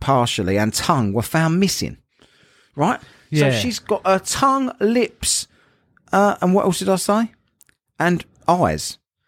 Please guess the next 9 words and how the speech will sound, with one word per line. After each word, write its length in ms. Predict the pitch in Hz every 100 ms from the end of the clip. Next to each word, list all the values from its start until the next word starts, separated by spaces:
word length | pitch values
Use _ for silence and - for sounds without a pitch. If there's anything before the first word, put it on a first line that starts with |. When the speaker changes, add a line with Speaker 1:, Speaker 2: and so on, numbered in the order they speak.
| _ _ _
Speaker 1:
missing. 380 | 151 143 - 76 - _ _ _
The 80 | -
skin 380 | 143 - 226 240
on 120 | 233
her 100 | 226
hand 560 | 170 208 165 95 139 - _ _ _ _ _ _
was, 380 | - 151 156 139 -
um, 460 | 143 139 143 135 - _ _ _ _ _ _ _ _ _ _ _ _ _ _ _ _ _ _ _ _
macerated. 720 | 151 160 - 110 85 82 76